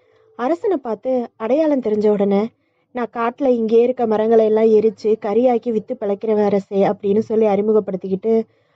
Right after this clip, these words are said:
அரசரை அவரோட குடிசைக்கும் கூட்டிட்டு போய் உபசரிச்சிருக்கான்.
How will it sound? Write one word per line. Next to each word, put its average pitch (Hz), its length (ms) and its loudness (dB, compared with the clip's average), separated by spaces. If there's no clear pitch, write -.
அரசரை 320 460 -2
அவரோட 220 440 2
குடிசைக்கும் 254 460 -4
கூட்டிட்டு 226 260 -4
போய் 208 280 2
உபசரிச்சிருக்கான். 202 760 -4